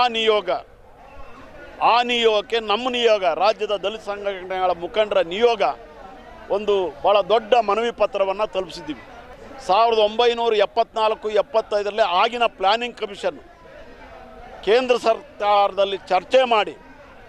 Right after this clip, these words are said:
ಪ್ರತಿ ರಾಜ್ಯದಲ್ಲೂ ಈ ವಿಶೇಷ ಘಟಕ ಯೋಜನೆಯನ್ನು ತೆಗೆದಿಟ್ಟು ಆಯಾ ಜಾತಿಗಳಿಗೆ ಇದನ್ನು ಬಳಕೆ ಆಗಬೇಕು,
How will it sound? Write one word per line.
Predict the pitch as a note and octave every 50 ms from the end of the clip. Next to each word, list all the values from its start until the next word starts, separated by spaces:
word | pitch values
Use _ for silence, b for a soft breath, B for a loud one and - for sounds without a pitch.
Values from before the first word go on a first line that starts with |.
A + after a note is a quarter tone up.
| - - - -
ಪ್ರತಿ | F3+ G3+ G#3+ - - C4 C4+ C#4 C4+ B3 A#3+
ರಾಜ್ಯದಲ್ಲೂ | A3 A3+ A#3 - A3 G#3+ G3 G#3 G3+ G3+ A3+ C4 C4+ C4 A3+ G#3+ A3
ಈ | A3+ A3+ G#3
ವಿಶೇಷ | G3 F#3+ - A3+ A3+ A#3+ A#3 - A3 G3 G3+ G3+
ಘಟಕ | G3 - - G#3 G3+ F#3 F#3
ಯೋಜನೆಯನ್ನು | G3 G#3 G#3 F3+ G3+ G3 G3 F#3+ F#3 F#3 G3 A#3 B3+ B3+ C4+ - - - - - - - - - - - - - - - - - - -
ತೆಗೆದಿಟ್ಟು | G3 A3 A#3 C#4+ C4+ C4+ B3+ - - F#3 F#3+ A3 D#4+ D4 - - - - - - - F3 G3
ಆಯಾ | A3 A#3 A#3+ A#3 A3 G3 D#3+ G#3
ಜಾತಿಗಳಿಗೆ | G#3 A3+ A#3 A#3 A#3+ A3+ A3+ A3 G3 G#3 G3+ G3
ಇದನ್ನು | F3+ F#3+ A3 A#3 A3 F#3 F3
ಬಳಕೆ | F3+ G3+ G#3 - G#3+ G#3 G3 F#3
ಆಗಬೇಕು, | F3+ E3 E3+ F3+ F3 - A#3+